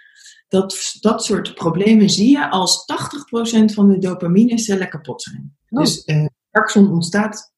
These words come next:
Speaker 1: pas eigenlijk, de heftige symptomen, als bijna alle dopamine kwijt is. En overigens is dopamine niet het enige proble-, probleem bij Parkinson, maar goed.
Speaker 2: Ja.
Speaker 1: Maar er zijn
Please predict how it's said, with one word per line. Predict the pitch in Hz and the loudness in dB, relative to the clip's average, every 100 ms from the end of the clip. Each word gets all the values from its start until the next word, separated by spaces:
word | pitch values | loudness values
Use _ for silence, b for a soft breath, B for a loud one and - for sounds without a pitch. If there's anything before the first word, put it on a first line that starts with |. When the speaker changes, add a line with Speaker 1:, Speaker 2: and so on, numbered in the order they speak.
| _ | _
Speaker 1:
pas | 190 196 - - - | -6 -6 -10 -18 -8
eigenlijk, | 165 196 196 190 190 - | -4 -4 -4 -8 -12 -16
de | - 156 | -8 -4
heftige | 151 143 - - 151 | -2 -4 -10 -16 -14
symptomen, | - 139 147 180 185 180 B B B _ | -4 -2 0 -2 -2 -4 B B B _
als | 170 170 - | -6 -6 -8
bijna | 147 147 220 233 214 208 208 | 0 4 4 4 4 4 2
alle | 208 208 214 196 | 2 4 4 4
dopamine | 190 175 175 165 156 | 2 0 0 0 0
kwijt | 127 123 - - | -4 -8 -10 -16
is. | - - _ | -20 -20 _
En | 151 143 | -2 2
overigens | 175 170 151 139 156 147 | 0 0 -6 -4 -2 0
is | 139 | 0
dopamine | 156 151 147 151 147 | 0 -2 -2 -2 0
niet | 147 151 | 0 -2
het | - - | -4 0
enige | 190 196 196 | 4 4 2
proble-, | 170 - 170 170 165 160 160 - | -10 -8 -8 -6 -8 -10 -12 -12
probleem | 160 151 156 | -8 -6 -4
bij | 151 | -4
Parkinson, | 147 151 - - 147 | -6 -12 -14 -6 -4
maar | 147 | -4
goed. | 143 - _ | -8 -18 _
Speaker 2:
Ja. | - | -2
Speaker 1:
Maar | 196 | 2
er | 226 | 4
zijn | 277 | 2